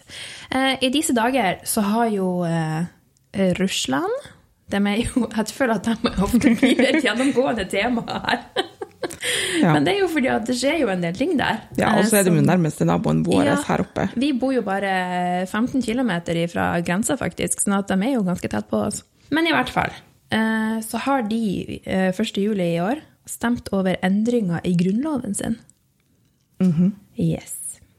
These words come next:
Speaker 2: Det visste jeg.
Speaker 1: Eh, ja. <laughs>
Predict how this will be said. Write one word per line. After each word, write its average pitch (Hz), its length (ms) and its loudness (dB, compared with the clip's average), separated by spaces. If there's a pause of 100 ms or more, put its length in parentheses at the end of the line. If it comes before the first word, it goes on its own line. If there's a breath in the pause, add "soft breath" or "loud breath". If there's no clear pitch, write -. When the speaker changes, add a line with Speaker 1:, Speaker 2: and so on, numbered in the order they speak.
(520 loud breath)
Speaker 2:
Det 185 80 4
visste 160 140 2
jeg. 254 140 4
Speaker 1:
Eh, 247 640 0
ja. 240 140 4
<laughs> - 880 0